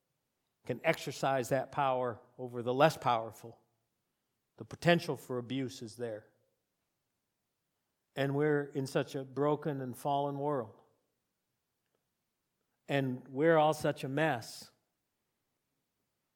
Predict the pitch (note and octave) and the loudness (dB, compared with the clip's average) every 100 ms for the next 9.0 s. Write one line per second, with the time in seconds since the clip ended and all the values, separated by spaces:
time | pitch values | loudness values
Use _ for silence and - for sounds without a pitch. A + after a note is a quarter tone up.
0 | _ _ C#3 C#3 B2 - C#3 C#3 C#3+ D#3 | _ _ -2 -2 -2 -8 -10 -8 2 6
1 | F3+ - D#3+ C#3+ C#3+ C3+ - - D3 B2 | 6 4 0 2 0 -2 -10 -6 -6 2
2 | C3+ C#3 C3 C#3 C#3 A#2+ - A#2+ A#2 C3 | 4 4 2 0 0 -2 -6 -8 -4 -4
3 | C#3 C3+ C3+ C#3+ D3 A#2+ A2+ C3 _ _ | -2 -2 -2 -2 -4 -4 -8 -12 _ _
4 | _ _ _ _ _ _ _ _ _ _ | _ _ _ _ _ _ _ _ _ _
5 | C3+ C3 C3 D#3 A#3 A3 C#3 A2+ A#2+ - | -4 -2 4 6 8 8 4 2 -4 -4
6 | - F#3+ A3 E3 B2 C#3+ C#3 C3+ D3+ - | 6 8 8 4 2 2 2 0 -4 -10
7 | - _ _ _ _ _ _ _ _ _ | -18 _ _ _ _ _ _ _ _ _
8 | _ _ _ _ - C3+ A2 F#2+ A2+ | _ _ _ _ 0 2 2 -2 -12